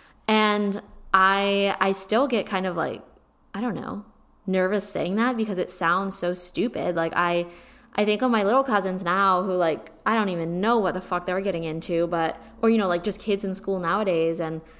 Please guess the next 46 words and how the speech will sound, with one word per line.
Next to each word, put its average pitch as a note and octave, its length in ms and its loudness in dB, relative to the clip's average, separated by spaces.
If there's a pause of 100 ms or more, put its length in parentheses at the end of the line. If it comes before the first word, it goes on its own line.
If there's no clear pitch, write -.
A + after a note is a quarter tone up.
(140)
friends G3+ 300 0
I G3 60 2
grew F#3 200 4
up G3+ 140 0
with F3+ 200 2
and F3 380 -4
what F3 160 0
they G3 160 4
did. F#3 260 2
And E3+ 140 0
I, F3 280 2
I'm E3+ 180 -2
like, E3 200 -4
"Wow." F3+ 260 4
And E3 80 -2
I F3 120 0
didn't G3+ 140 0
even F#3+ 120 -2
have F3 80 -4
my F3 120 -4
first F3+ 320 -6
fucking D#3+ 320 -6
kiss F3 360 -2
till - 220 -12
I E3 140 -4
was D#3+ 260 -6 (760)
nearly B3+ 580 4
twenty-one G3+ 680 -2
years D#3+ 240 -6
old. - 420 -10 (580)
And G#3 600 2
I, F#3+ 580 2
I G3 60 -2
don't G#3+ 160 0
know. G#3+ 340 -2
It's, A3 300 -2 (280)
I, F#3+ 280 0 (340)
when G3 320 0
sharing F3+ 400 -2
this, A3+ 160 0
I G3+ 160 0
also, G3 440 0
if - 200 -4
you G3 100 0
haven't G3 440 0
yet, C4 320 -2